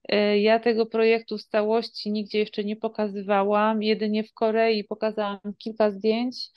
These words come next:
na wystawie, ale tak jako, e,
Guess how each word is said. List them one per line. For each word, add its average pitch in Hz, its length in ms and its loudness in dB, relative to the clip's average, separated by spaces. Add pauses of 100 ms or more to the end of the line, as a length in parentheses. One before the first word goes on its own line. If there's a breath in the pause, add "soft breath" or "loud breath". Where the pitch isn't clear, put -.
(380 loud breath)
na 214 80 -2
wystawie, 220 680 2
ale 220 320 4
tak 226 260 0
jako, 220 680 0
e, 214 360 0